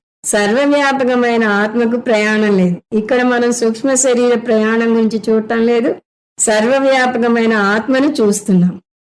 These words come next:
ఆత్మకు శరీరం అనే తొడుగులు వచ్చిపోతున్నా కూడా ఆత్మ నిత్యం శాశ్వతం అని చూస్తున్నాం. ఒక చిన్న ఇంటిని పడగొట్టి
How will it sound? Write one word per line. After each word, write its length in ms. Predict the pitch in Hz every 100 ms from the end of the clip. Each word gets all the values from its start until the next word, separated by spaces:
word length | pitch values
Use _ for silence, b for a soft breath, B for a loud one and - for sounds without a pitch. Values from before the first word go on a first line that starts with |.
| _ -
ఆత్మకు 540 | 202 226 254 294 269
శరీరం 540 | 262 247 233 262 262 262
అనే 220 | 254 247
తొడుగులు 640 | 240 220 214 233 254 240
వచ్చిపోతున్నా 920 | 214 208 214 226 220 214 214 208 202
కూడా 500 | 196 214 202 240 381 - _ _ _
ఆత్మ 440 | 202 202 233 254 269
నిత్యం 560 | 254 226 220 247 247
శాశ్వతం 680 | 247 226 208 214 226 208 214
అని 200 | 196 226
చూస్తున్నాం. 680 | 294 220 190 - 185 156 - - _ _ _ _ -
ఒక 320 | 214 240 240
చిన్న 200 | 233 254
ఇంటిని 460 | 302 294 262 277 269
పడగొట్టి 960 | 262 214 214 226 247 233 240 226 226